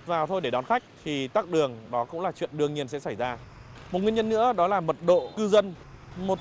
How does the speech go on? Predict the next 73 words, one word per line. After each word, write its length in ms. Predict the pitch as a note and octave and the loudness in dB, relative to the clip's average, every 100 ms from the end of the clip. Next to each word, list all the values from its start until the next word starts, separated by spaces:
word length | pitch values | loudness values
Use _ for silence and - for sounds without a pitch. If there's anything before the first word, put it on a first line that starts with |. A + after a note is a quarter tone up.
| - | -2
ki-lô-mét 320 | A3+ A3 C4 | -4 0 0
đường 180 | G3+ F#3 | 2 2
ở 60 | D3 | 4
đây 200 | F3 F#3 | 2 2
thì 120 | E3+ | -2
có 100 | D#3 | -4
tới 260 | D#3 D3 F3+ | 2 2 2
hàng 200 | G3+ E3 | 0 -4
chục 160 | - E3 | -2 0
tòa 120 | E3+ | 0
chung 160 | D3+ G3+ | 0 -2
cư 260 | F#3 G#3+ F#3+ - - - - | 2 4 4 -4 -20 -20 -4
và 140 | F3+ | 0
mỗi 220 | F#3 G3+ C4 | 2 2 0
một 160 | B3 | 0
tòa 160 | G3+ E3+ | 0 0
này 140 | E3 | 0
có 220 | D#3 D3 | 2 2
đến 300 | D#3 D#3 G#3 A#3 | 2 0 -2 -6
hàng 320 | F3 E3+ E3+ | -4 -4 -2
nghìn 160 | F3+ F3 | -2 0
hộ 140 | E3 | 0
dân. 220 | E3+ G3+ F3 - - - - - | 2 2 0 -16 -18 -18 -16 -4
Và 80 | F#3+ | 0
nếu 140 | G3 | 2
như 160 | G#3+ B3 | 2 4
là 80 | G#3+ | 4
quý 180 | F#3 F#3 | 2 -2
vị 180 | A#3+ | -2
xem 160 | G#3 G#3 | 0 0
trên 140 | G#3+ | 2
bản 120 | E3+ C3+ | 0 2
đồ 140 | C#3+ | 2
cũng 180 | D3+ G3 | 2 0
như 60 | |
là 80 | G#3 | 0
thường 200 | D#3 D#3 | 0 -2
xuyên 220 | C#3 F3+ | 0 -2
đi 80 | F3 | 0
qua 100 | F3 | 0
tuyến 160 | E3 D3+ | 0 0
đường 140 | E3+ | 0
này 200 | C#3+ C3 B2 | 0 -2 -2
thì 60 | |
cũng 160 | B2 D#3+ | -4 -2
có 60 | |
thể 120 | G3+ C3+ | -2 0
thấy 240 | B2 A#2+ | 0 2
là 240 | D#3 C#3+ A2 | 2 2 0
dọc 220 | C#3 D#3 D3 | 0 0 2
hai 120 | D#3 | 0
bên 160 | D#3 | 0
đường 140 | D3 C3 | 0 0
Lê 80 | C#3 | 0
Văn 220 | C#3+ C#3+ | 0 2
Lương 220 | D3+ C#3+ | 0 0
thì 100 | C#3 | -6
có 200 | C3 F3 | 0 0
hàng 220 | E3+ F3+ C#3 | 0 -2 -6
chục 140 | - E3+ | 0 0
con 140 | F#3 G3 | 2 0
đường 160 | E3+ | 2
nhỏ 240 | D3+ D3 G2+ - | 4 2 2 -2
cắt 120 | G3+ | -2
ngang 220 | F3+ F3 | 0 -4
sang. 260 | - F3 D#3 - - - - | 0 -2 -2 -10 -18 -18 -4
Đây 240 | G3 G#3 G3+ | 2 4 4
cũng 340 | G3+ G#3+ A#3 | 0 0 -2
là 220 | A3 F3+ | 2 2
những 160 | D3 F#3 | 0 -4
cái 80 | G#3 | -2
điểm 240 | G3 B2+ | 0 0
đen 260 | C#3+ F#3 | 2 2